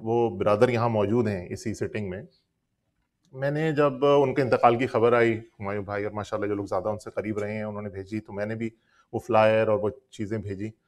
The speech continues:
جیسے ہی میں نے بھیجی تو ان برادر کی مجھے فوراً کال آئی کہ یہ، یہ کون تھے؟ میں نے کہا اچھا وہ ان کا مثلاً اوسط بھائی ان کا نام تھا اور اس طرح سے پاکستان میں رہے ہیں۔ وہ برادر ان کو نہیں جانتے تھے بالکل، اور یہ میرے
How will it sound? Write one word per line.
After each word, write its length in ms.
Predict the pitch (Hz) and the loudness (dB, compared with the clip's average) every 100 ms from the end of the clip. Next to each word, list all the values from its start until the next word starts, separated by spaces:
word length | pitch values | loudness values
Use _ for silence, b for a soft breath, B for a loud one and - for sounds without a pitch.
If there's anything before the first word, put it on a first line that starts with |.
| _ _ - | _ _ -4
جیسے 160 | 147 | -2
ہی 40 | 214 | 0
میں 80 | |
نے 60 | 214 | 2
بھیجی 200 | 190 214 | 2 2
تو 120 | 226 | 2
ان 100 | 208 | 2
برادر 300 | 143 127 170 | 8 8 10
کی 80 | 196 | 6
مجھے 140 | 202 | 2
فوراً 300 | 196 147 170 | 6 6 6
کال 280 | 175 131 135 | 8 10 10
آئی 200 | 101 87 87 - | 8 2 -6 -6
کہ 40 | |
یہ، 960 | 135 127 123 165 175 175 175 175 170 151 | -4 -4 -2 4 6 6 6 4 4 0
یہ 60 | |
کون 280 | 143 139 143 - | 2 2 2 0
تھے؟ 220 | 113 85 - _ _ _ - | -6 -8 -14 _ _ _ -16
میں 180 | 95 | -14
نے 80 | 98 | -14
کہا 140 | 101 110 | -10 -10
اچھا 180 | - 135 | -2 0
وہ 260 | 131 123 | 0 -2
ان 120 | 113 | -4
کا 240 | 104 110 104 | -6 -4 -4
مثلاً 400 | 101 - 107 101 _ | -8 -10 -10 -12 _
اوسط 220 | 101 - | -14 -14
بھائی 260 | 92 98 95 | -14 -12 -12
ان 100 | 95 | -12
کا 80 | 98 | -10
نام 260 | 92 95 | -8 -8
تھا 180 | 98 - | -10 -6
اور 160 | 95 101 | -4 -6
اس 180 | 98 | -8
طرح 140 | - 95 | -10 -12
سے 120 | - | -12
پاکستان 360 | 104 - 101 98 | -12 -10 -10 -8
میں 80 | 98 | -8
رہے 200 | 101 98 | -8 -10
ہیں۔ 160 | 98 95 b b b b b b b _ _ - | -16 -20 b b b b b b b _ _ 4
وہ 140 | 147 | 8
برادر 260 | 180 180 208 | 10 8 8
ان 80 | |
کو 80 | 214 | 4
نہیں 340 | 185 143 135 190 | 4 4 4 6
جانتے 340 | 143 117 120 | 6 6 2
تھے 140 | 117 | 0
بالکل، 340 | 110 101 92 90 - _ _ _ _ _ _ _ | -2 -4 -4 -8 -8 _ _ _ _ _ _ _
اور 200 | - 135 | 4 4
یہ 180 | 147 156 | 4 2
میرے 300 | 147 143 170 | 4 4 4